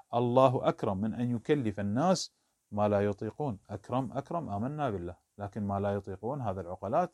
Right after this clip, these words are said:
شنو؟ ك-، هو سيد العقلاء، لا يرتكب ما هو قبيح. ها؟ فما لا يطاق يعني شنو؟ خارج عن القدرة. "لا يكلف الله نفساً إلا وسعها"، أي هذا نور،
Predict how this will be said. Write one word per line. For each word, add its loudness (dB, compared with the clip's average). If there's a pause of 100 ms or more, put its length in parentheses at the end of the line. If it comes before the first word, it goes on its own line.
(120)
شنو؟ -12
ك-، -14
هو -12
سيد -2
العقلاء، -2 (460)
لا 4
يرتكب -2
ما -4
هو 2
قبيح. -4 (1400)
ها؟ 2 (320)
فما 8
لا 8
يطاق 8
يعني -2
شنو؟ -8
خارج 2
عن 0
القدرة. -6 (1400)
"لا 2
يكلف -4
الله 2
نفساً -4
إلا 0
وسعها"، 0 (180)
أي -8
هذا -4
نور، -8